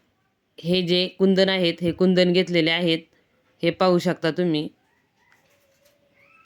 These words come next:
आणि आपण इथे लेस घेणार आहोत दोन कलरच्या, एक गोल्डन कलरची खड्यांची व गोल्डन कलरची मण्यांची,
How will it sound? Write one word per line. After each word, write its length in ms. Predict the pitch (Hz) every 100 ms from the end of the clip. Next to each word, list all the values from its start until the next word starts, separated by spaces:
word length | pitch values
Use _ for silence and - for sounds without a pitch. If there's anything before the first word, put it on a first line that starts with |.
| 1077 1077 1077 1077 _ _ _ _ _ _ _ _ _ -
आणि 260 | 165 185
आपण 340 | 175 170 180 185
इथे 400 | 180 170 160 - _ _ _ _ _ _ _ _ _ _ _ _ _ _ _ _ _ _ -
लेस 380 | 185 196 196
घेणार 320 | 165 190 185 170
आहोत 260 | 175 170 165
दोन 320 | 160 165 180
कलरच्या, 540 | 160 175 165 151 165 156 _ _
एक 260 | - 156 - _ _ _ _ _ 170
गोल्डन 400 | 160 175 170 180
कलरची 640 | 165 175 170 165 165 175 185 - _ _ _ -
खड्यांची 600 | 180 175 175 175 175 175 - _ _
व 300 | 156 165 180 190 - _ _ _ _ _ _ - 151
गोल्डन 340 | 180 180 185
कलरची 360 | 180 175 165 180
मण्यांची, 640 | 175 180 175 170 165 160